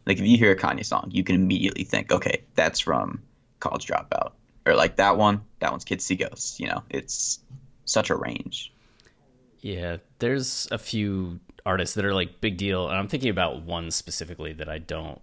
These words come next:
Speaker 2: wanna name, but I feel like all of his,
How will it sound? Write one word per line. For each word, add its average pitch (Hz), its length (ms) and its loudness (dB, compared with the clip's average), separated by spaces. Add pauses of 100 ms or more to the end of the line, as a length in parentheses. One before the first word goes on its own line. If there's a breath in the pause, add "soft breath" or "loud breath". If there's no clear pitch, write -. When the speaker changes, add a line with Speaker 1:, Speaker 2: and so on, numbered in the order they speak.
Speaker 2:
wanna 80 220 -10
name, 80 300 -8
but 80 160 -4
I 95 80 2
feel 123 180 0
like 98 260 0
all 90 220 2
of 87 140 -4
his, 80 560 -6